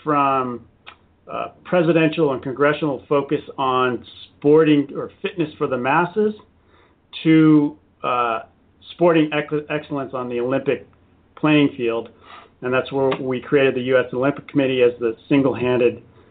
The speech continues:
manager of all Olympic sporting bodies in the United States, because it was expressly a response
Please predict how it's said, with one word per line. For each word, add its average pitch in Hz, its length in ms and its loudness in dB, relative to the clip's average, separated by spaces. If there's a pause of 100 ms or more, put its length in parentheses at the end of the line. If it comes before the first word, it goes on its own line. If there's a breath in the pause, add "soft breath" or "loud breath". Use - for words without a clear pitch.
(140 soft breath)
manager 151 580 4
of 135 100 -4
all 135 260 2
Olympic 131 420 -6 (500)
sporting 143 460 2
bodies 120 500 -2
in 127 80 -8
the 123 60 -6
United 117 340 -2 (100)
States, 110 300 -2 (580 soft breath)
because 147 340 0
it 156 80 -6
was 131 240 -2
expressly 151 720 -2
a 131 80 -4
response 123 640 -6